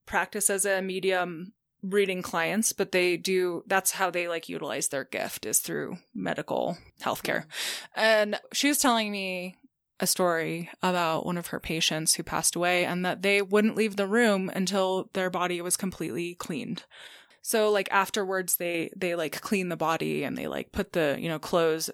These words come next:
Speaker 1: a certain way. And, like, and then once this person who had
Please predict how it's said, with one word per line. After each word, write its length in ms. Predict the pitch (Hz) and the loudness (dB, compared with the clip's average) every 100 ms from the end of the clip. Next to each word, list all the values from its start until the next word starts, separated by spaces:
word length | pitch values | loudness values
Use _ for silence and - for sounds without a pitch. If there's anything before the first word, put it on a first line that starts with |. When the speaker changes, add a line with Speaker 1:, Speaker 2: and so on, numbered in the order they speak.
| - | -4
Speaker 1:
a 60 | |
certain 280 | 175 175 175 | -2 0 0
way. 360 | 170 170 170 165 | 0 2 2 0
And, 120 | 156 | -2
like, 240 | 156 143 - | -2 -2 0
and 140 | 190 | 2
then 240 | 185 180 - | 2 0 0
once 260 | 196 190 | 0 0
this 160 | - 180 | 0 -2
person 320 | - 156 170 | -2 -4 -4
who 120 | 170 165 | -4 -4
had 240 | 160 - | -4 -6